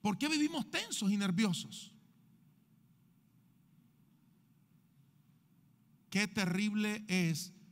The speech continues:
la vida sin reposo. Dice Dios, "Tomen un día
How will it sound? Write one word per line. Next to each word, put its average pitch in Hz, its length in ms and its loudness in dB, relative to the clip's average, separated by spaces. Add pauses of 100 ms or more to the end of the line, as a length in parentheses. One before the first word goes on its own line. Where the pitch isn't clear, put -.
(140)
la 151 180 2
vida 190 360 0
sin 165 260 -4
reposo. 156 600 -4 (280)
Dice 175 300 0
Dios, 180 400 0 (400)
"Tomen 226 260 0
un 226 140 0
día 214 340 -2